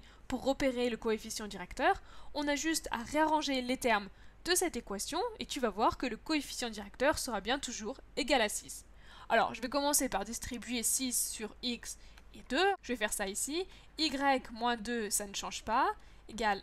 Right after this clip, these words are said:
six x plus deux fois six, douze. Maintenant, on n'a plus qu'à se débarrasser du moins deux. Pour ça, on ajoute deux de chaque côté de l'équation et il nous reste y, puisque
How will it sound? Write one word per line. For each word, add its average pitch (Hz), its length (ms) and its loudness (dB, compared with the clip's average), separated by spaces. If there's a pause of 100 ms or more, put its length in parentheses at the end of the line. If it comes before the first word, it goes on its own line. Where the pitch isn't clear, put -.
six 285 460 -6
x - 460 -2 (300)
plus 285 300 -2
deux 262 100 -2
fois 208 200 -8
six, - 400 -6 (480)
douze. 240 380 -2 (120)
Maintenant, 254 480 6
on 226 80 -6
n'a 220 100 2
plus 285 280 -4
qu'à 226 140 0
se - 100 -2
débarrasser 214 420 -2
du 185 180 -4
moins 240 200 2
deux. 220 300 -2
Pour - 180 -8
ça, 233 220 2
on 202 220 -8
ajoute 320 480 0 (120)
deux 233 280 -4 (320)
de 302 120 -2
chaque 294 240 2
côté 214 360 -6 (600)
de 349 80 4
l'équation 277 560 0 (340)
et 269 140 0
il 269 100 2
nous 247 80 0
reste 202 380 0 (120)
y, 339 140 2 (480)
puisque - 280 -6